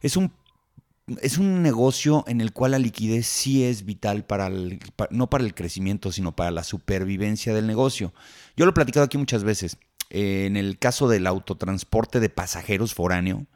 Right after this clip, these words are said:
yo les digo, "A ver, ¿cuándo te has subido a un autobús y luego pagas el, el, el boleto?". Me dice, "No, nunca". O sea, siempre pagas previo. Ellos no tienen problema de liquidez, tienen problema de venta, problema de, de, de cubrir rutas.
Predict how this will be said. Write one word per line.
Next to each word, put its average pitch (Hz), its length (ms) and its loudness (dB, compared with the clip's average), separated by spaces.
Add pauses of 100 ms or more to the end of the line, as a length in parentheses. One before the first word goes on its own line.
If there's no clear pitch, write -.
(460)
yo 98 80 -2
les 101 220 0
digo, 92 440 -2
"A - 60 -6
ver, 107 220 -2
¿cuándo 139 240 -2
te 139 80 0
has 123 60 0
subido 123 180 0
a - 20 4
un 123 60 4
autobús 101 580 -2
y 98 80 -4
luego 98 260 2
pagas 104 280 -2
el, 85 120 -6 (120)
el, 85 240 -8
el 80 200 -8
boleto?". 90 380 -2
Me 85 60 -8
dice, - 140 -14 (140)
"No, 90 220 -4
nunca". 98 360 -6 (180)
O - 40 -20
sea, - 100 -16
siempre - 380 0
pagas 113 440 -6 (120)
previo. 113 340 0 (520)
Ellos 156 260 4
no 160 100 4
tienen 160 260 2
problema 127 460 4
de 139 80 4
liquidez, 147 340 0
tienen 117 220 0
problema 98 380 0
de 120 80 4
venta, 160 520 0
problema 98 520 0
de, 98 340 0
de, 92 160 -2
de 85 340 -6
cubrir 104 280 -2
rutas. 131 580 -2